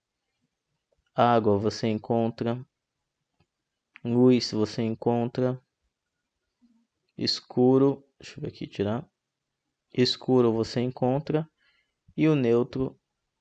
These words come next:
você não encontra. Então, assim, você pode escolher qualquer um desses segmentos pra poder estar comprando seu mib.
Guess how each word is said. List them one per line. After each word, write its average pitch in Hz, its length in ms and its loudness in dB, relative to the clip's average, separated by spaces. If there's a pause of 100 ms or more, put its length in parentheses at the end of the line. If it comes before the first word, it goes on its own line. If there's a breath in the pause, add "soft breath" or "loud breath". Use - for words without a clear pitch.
você 127 320 0
não 123 80 0
encontra. 107 600 -6 (840 loud breath)
Então, 127 300 -2
assim, 104 420 -4
você 117 320 -2
pode 123 260 6
escolher 110 500 0
qualquer 139 360 0
um 135 140 0
desses 120 200 0
segmentos 110 580 -2
pra 107 180 -2
poder 104 240 -4
estar 107 220 -4
comprando 107 400 -4
seu 104 160 -6
mib. 113 400 -4